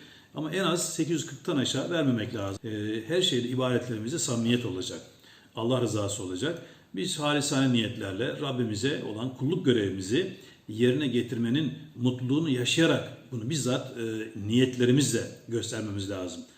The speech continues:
Niyetlerimiz halis olmalı. Kötü niyetli olursak Allah onlara bir değer vermiyor. E, biz namaz sayesinde huzur buluyoruz. Namazını kılan bir insan huzurlu olur. E, bu psikolojik rahatsızlıkları bakın,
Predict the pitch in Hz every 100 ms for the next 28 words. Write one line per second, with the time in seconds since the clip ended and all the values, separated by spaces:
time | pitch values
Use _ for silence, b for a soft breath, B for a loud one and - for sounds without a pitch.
0 | B 117 127 127 156 196 - 120 127 156
1 | 170 165 175 196 190 B B B - 151
2 | 175 127 101 143 143 - 190 185 139 139
3 | 131 113 107 107 113 107 123 - - -
4 | 202 117 95 - - - 110 107 104 120
5 | 185 - - - - 110 117 160 165 -
6 | 123 113 107 107 110 147 170 - - 135
7 | 120 190 151 113 95 90 - - - 147
8 | 170 180 170 160 170 139 131 123 147 135
9 | 117 110 110 120 - - - B B B
10 | - 113 143 175 - - 151 180 185 139
11 | 143 - 131 135 127 131 131 131